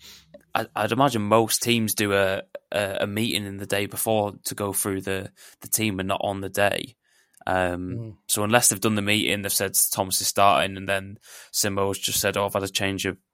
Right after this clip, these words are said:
Speaker 1: change of plan. Gabe, you're in." Um, but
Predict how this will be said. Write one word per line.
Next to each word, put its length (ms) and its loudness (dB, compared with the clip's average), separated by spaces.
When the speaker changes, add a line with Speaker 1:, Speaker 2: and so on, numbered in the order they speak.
Speaker 1:
change 180 -2
of 100 -10
plan. 360 2
Gabe, 260 2
you're 140 4
in." 420 2
Um, 540 -2
but 220 4